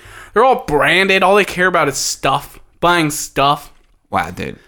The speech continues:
Speaker 1: We, they grew up in this shithole of a weird money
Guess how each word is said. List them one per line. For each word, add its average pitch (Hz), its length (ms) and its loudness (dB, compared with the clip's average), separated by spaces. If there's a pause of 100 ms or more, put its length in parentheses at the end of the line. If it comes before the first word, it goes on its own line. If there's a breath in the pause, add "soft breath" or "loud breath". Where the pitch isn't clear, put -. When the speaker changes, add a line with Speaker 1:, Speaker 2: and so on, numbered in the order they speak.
(200 soft breath)
Speaker 1:
We, 175 220 -2
they 180 140 0
grew 175 320 2
up 175 200 2
in 151 80 -2
this 147 180 -2
shithole 151 760 -2
of 139 60 -2
a 127 60 -4
weird 143 600 -2 (540 loud breath)
money 151 800 0